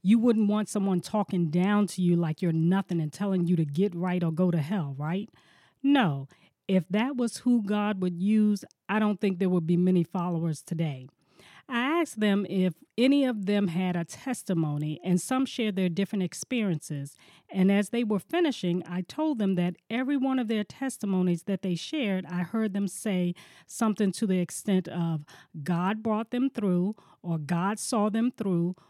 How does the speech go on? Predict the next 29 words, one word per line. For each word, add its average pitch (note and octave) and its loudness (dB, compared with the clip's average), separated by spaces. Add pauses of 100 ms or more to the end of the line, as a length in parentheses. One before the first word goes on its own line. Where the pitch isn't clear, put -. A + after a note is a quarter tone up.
(120)
or, F#3+ -2
"that F3 2
God F#3+ -2
was F#3 -4
right G3 -2
there F#3+ 0
with A#3 -2
them." C3 -8 (340)
I G#3+ 0
explained D4+ -2
that G#3+ -2
their F#3+ 0
testimonies G#3 -2
and F#3 0
their F#3 0
transparencies F#3+ -2
are F3 -6
what F#3 -2
God F#3+ -4
will F#3+ 0
use F#3+ 2
to F#3+ -2
bring F#3 0 (160)
another F#3+ 2 (380)
to G3+ 0
him E3+ 0
for F3+ -2
their G3 0
salvation. C#3+ -10